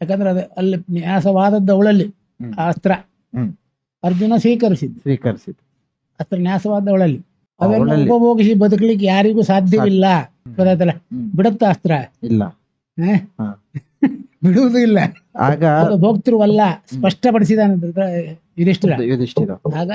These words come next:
Speaker 1: ನಾವು ಸಂರಕ್ಷಣೆ ಮಾಡಬೇಕು ಅವ್ರನ್ನ.
Speaker 2: ಹ್ಮ್.
Speaker 1: ಸ್ವತಂತ್ರ ಬಿಡುವಂತಿಲ್ಲ. ಸ್ವತಂತ್ರ ಬಿಟ್ಟರೆ ಪ್ರಪಂಚದಲ್ಲಿ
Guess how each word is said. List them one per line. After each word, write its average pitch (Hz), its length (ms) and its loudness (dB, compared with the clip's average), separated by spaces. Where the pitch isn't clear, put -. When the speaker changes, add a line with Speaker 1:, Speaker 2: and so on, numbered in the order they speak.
Speaker 1:
ನಾವು 175 220 -8
ಸಂರಕ್ಷಣೆ 240 460 -4
ಮಾಡಬೇಕು 147 440 -4
ಅವ್ರನ್ನ. 135 400 -14
Speaker 2:
ಹ್ಮ್. 107 120 -10
Speaker 1:
ಸ್ವತಂತ್ರ 247 440 2
ಬಿಡುವಂತಿಲ್ಲ. 175 680 2
ಸ್ವತಂತ್ರ 208 260 -2
ಬಿಟ್ಟರೆ 185 260 -2
ಪ್ರಪಂಚದಲ್ಲಿ 190 600 -2